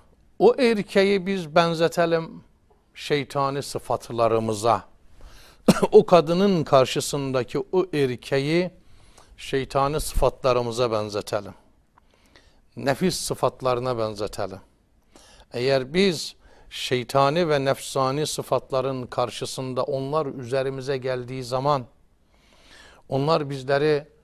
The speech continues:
doğruluktan uzaklaştırmak istediği zaman, onlar bizleri Allah'tan uzaklaştırmak istediği zaman, onlar bizleri maneviyattan, güzellikten çıkarıp kötülüklere götürmek istedikleri zaman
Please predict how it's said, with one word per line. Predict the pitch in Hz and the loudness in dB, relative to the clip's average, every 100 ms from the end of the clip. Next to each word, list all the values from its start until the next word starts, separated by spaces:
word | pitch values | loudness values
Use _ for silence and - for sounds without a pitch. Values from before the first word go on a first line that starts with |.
| _ _ _ - 101 | _ _ _ -16 -6
doğruluktan | 123 147 147 143 - - 160 139 | -2 0 0 -2 -4 -4 -4 -4
uzaklaştırmak | 120 131 - 135 - 143 143 143 - | -4 -6 -4 -8 -6 -8 -6 -6 -8
istediği | - - 131 139 139 | -12 -8 -8 -8 -8
zaman, | 131 139 151 139 - | -6 -2 -4 -4 -8
onlar | 139 143 156 139 | -8 -4 -4 -4
bizleri | 131 143 139 | -6 -2 -2
Allah'tan | 151 139 143 120 165 151 | -4 -2 -4 -4 -6 -6
uzaklaştırmak | 139 127 131 - 127 - 139 143 139 | -6 -6 -6 -4 -8 -8 -8 -6 -8
istediği | 135 - 135 131 147 | -10 -8 -10 -8 -12
zaman, | 131 139 147 139 | -10 -8 -8 -6
onlar | 131 131 160 160 | -8 -4 -4 -6
bizleri | 135 139 147 | -8 -4 -4
maneviyattan, | 139 147 139 139 139 135 135 127 - 147 | 0 0 0 -2 -6 -8 -6 -6 -6 -6
güzellikten | 131 117 131 139 139 139 - - 151 131 - - - - - _ _ - - _ _ - | -8 -8 -4 -2 -2 -8 -10 -4 -2 -4 -12 -20 -20 -20 -20 _ _ -20 -20 _ _ -12
çıkarıp | - 143 - 143 147 - | -8 -4 0 0 0 -6
kötülüklere | - 127 - 143 - 143 147 | -8 -8 -6 -10 -8 -4 -4
götürmek | 131 135 - 135 139 - | -4 -8 -8 -6 -6 -8
istedikleri | - - 131 135 139 139 139 | -10 -6 -6 -6 -2 -2 0
zaman | 135 139 143 | -2 -2 -2